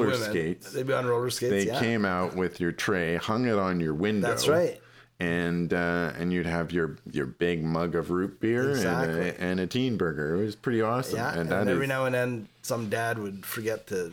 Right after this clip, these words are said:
Speaker 2: remove the tray and drive away with it,
Speaker 1: Exactly.
Speaker 2: or, or close the window with the, uh, electric windows and shatter the window.
Speaker 1: Well, and for drive-ins, as they got more,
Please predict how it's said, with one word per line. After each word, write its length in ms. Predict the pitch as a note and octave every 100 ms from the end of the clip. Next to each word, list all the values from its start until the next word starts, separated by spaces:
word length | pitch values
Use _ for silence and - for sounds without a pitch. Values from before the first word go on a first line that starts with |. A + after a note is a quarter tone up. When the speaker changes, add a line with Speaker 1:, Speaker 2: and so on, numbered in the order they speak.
| - -
Speaker 2:
remove 280 | G#2 G#2+
the 60 | F#2+
tray 280 | - G#2 B2
and 120 | F2+
drive 220 | F2+ G2+
away 200 | G2 F#2
with 120 | A#2+ D3
it, 120 | G2
Speaker 1:
Exactly. 440 | D2 - - - - -
Speaker 2:
or, 160 | B2 F#2+
or 40 |
close 360 | F#2 - A#2 G#2
the 80 | G#2
window 340 | A2 A#2 A2+
with 180 | A2 G#2
the, 200 | G2+ G2+
uh, 200 | F#2+ F#2+ - - _ _ _ _ _ -
electric 340 | A#2 A#2+ B2 A2
windows 500 | B2+ C3+ C#3 C3+ F2+
and 180 | F2+ E2+ _ _ _ _ _ G#2+
shatter 480 | - A#2+ A2 A2+ A#2
the 80 | G#2+
window. 240 | A2 A#2
Speaker 1:
Well, 140 | A#2+ A#2+
and 420 | A2+ A#2 A2+ - -
for 220 | A#2 G#2
drive-ins, 760 | G2 G#2+ C3+ A#2 F2+ F2 F#2
as 380 | - G2+ G2+ F#2+
they 160 | G2 F2
got 260 | F#2 E2+
more, 480 | F2+ F2+ F2 E2